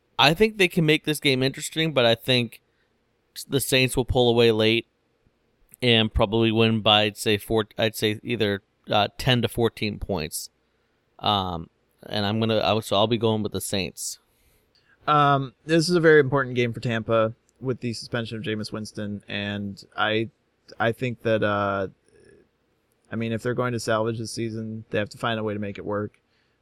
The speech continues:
Speaker 2: Against a team like the Saints, I think that's gonna be really difficult because they're starting off against, uh, one of the better defenses in the league. Uh, no longer a, uh, wh-, what was his name? Rob Ryan defense.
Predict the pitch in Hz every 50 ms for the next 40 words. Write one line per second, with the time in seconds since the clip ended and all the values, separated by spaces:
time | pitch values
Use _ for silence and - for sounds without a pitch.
0 | _ _ - - 113 107 123 123 127 117 - - 120 - 127 123 120 117 110 113
1 | 117 - - 120 - - 131 127 127 123 120 - 110 107 - 120 113 - 110 -
2 | - 120 113 110 110 113 113 107 107 - 143 135 - 135 - 139 131 127 127 120
3 | - _ _ _ _ - 123 - 131 120 113 110 107 107 104 101 - 110 110 110
4 | - 131 123 120 113 113 113 110 110 110 - - - 107 104 104 107 104 - -
5 | - - 98 101 98 98 104 117 127 135 135 123 110 117 113 117 117 113 117 110
6 | - 127 120 117 - 127 123 120 123 120 120 120 120 120 123 127 - _ _ _
7 | _ _ _ _ _ _ - - 95 98 98 98 101 107 113 117 117 117 117 117
8 | 117 117 117 117 110 92 104 104 104 101 101 101 98 98 98 98 - - _ _
9 | _ _ _ _ _ _ _ _ _ _ _ _ _ - - 82 95 98 98 101
10 | 101 107 98 98 98 85 98 98 104 101 98 98 98 98 98 - - - - 123
11 | 113 110 110 113 113 113 113 107 110 110 110 110 107 107 117 113 120 - - 127
12 | 120 120 120 - -